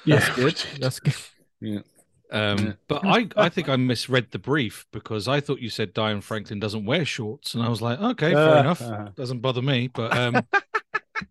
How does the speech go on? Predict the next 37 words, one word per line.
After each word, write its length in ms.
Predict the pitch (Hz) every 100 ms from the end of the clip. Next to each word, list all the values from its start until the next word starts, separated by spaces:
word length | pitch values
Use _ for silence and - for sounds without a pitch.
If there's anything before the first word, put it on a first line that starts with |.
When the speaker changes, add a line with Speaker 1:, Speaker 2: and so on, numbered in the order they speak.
| -
Speaker 3:
<clears throat> 20 |
I, 920 | 254 233 196 151 233 - 202 180 185
I 80 | 180
didn't, 220 | 185 208 -
I 80 | 156
didn't 180 | 190
realize 420 | 165 165 151 143 117
Diane 360 | 131 127 120
said 220 | - 110
no 140 | 107 104
zombie 340 | 113 151 117
films 540 | 95 87 82 82 - - -
or 120 | 101 95
no 100 | 110
Speaker 1:
Yeah. 40 |
Speaker 3:
zombies. 420 | 98 113 117 87 82
Speaker 2:
Yeah, 180 | 254 208
why, 220 | 208 214
why 180 | 170 214
Speaker 3:
That's 60 |
Speaker 2:
did 140 | 220 196
she 100 | 202
say 240 | 220 214
Speaker 1:
No 140 | 185 143
Speaker 2:
no 60 |
Speaker 1:
zombies. 200 | 165 196
Speaker 2:
zombies? 280 | 127 92 - _ _ - _ _ _ -
Speaker 1:
Well, 160 | 165
I 40 | 151
think 260 | 170 170 147
it's 120 | 127
because 520 | 139 - 139 120 - -
everyone 420 | 139 120 113 104
does 260 | 110 98 -
zombies 440 | 101 90 90 -
and 120 | 95
stuff 260 | - 104